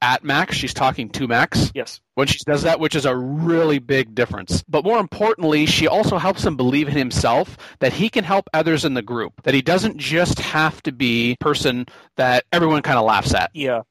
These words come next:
Speaker 1: As opposed to, you know, laughing with. Even though she's kind of the wind beneath his wings in the sense of getting him to help other people, by giving Max that confidence, she gives confidence in herself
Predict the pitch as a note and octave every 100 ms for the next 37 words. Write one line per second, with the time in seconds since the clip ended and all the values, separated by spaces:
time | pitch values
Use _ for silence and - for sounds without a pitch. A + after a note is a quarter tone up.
0 | - B2+ B2+ C#3+ B2 - A#2 A2 - -
1 | D3 C#3 C3+ C3 B2+ A2+ A2 G#2 E2 -
2 | - - - G#3+ G#3+ F#3 F3 F3 - D#3
3 | F3 E3 D3 B2+ D3+ E3+ D#3 D3 D#3 C#3+
4 | C#3 A#2 B2+ F3 D#3+ C3 C#3 B2+ C3 B2
5 | - C#3 C3+ C3+ B2+ A#2 C#3+ D#3 D3+ D3+
6 | C#3+ - - D#3+ D3+ C3 A#2 - E3 F3
7 | G#2+ G#2 _ A#2+ B2 E3+ G3+ C#3 C#3 C#3+
8 | - C#3+ A#2+ - C#3+ E3+ - G#2 G2+ A2+
9 | F3+ F3 F#3 D#3+ - D#3 E3 D3+ C3+ C3+
10 | A#2+ A2 A2+